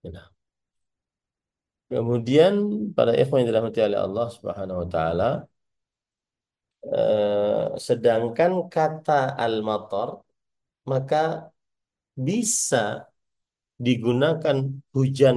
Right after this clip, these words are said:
yang membawa kebaikan, bisa juga digunakan hujan yang membawa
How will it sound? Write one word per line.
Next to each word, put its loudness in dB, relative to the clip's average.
yang -4
membawa 0
kebaikan, -6
bisa 0
juga 0
digunakan -4
hujan 0
yang -2
membawa -4